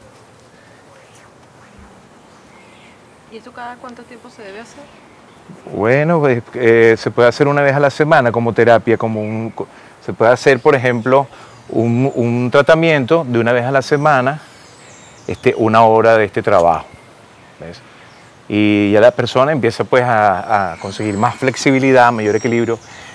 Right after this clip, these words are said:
Speaker 2: Hay muchas personas que ir a una clase de yoga se le hace muy difícil porque hay mucha tensión.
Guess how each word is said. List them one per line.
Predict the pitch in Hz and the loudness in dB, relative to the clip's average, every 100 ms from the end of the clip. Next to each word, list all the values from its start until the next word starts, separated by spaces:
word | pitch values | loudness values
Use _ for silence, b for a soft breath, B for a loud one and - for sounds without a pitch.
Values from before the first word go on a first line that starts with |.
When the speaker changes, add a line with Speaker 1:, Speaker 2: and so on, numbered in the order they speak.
| B B | B B
Speaker 2:
Hay | 123 | -2
muchas | 139 170 | -2 0
personas | 175 135 139 147 147 | 0 2 0 -2 0
que | 151 | 0
ir | 131 | 0
a | |
una | 143 143 | 0 -2
clase | 143 135 156 | -2 0 0
de | 131 | 2
yoga | 131 147 | 2 2
se | 147 | 0
le | 156 | 0
hace | 131 123 | 0 0
muy | 117 113 | -4 -2
difícil | 110 135 117 113 | -2 -2 -2 -4
porque | 107 110 | -2 -2
hay | 107 | -2
mucha | 110 - | -4 -6
tensión. | 104 87 - 92 | -6 -6 -4 -4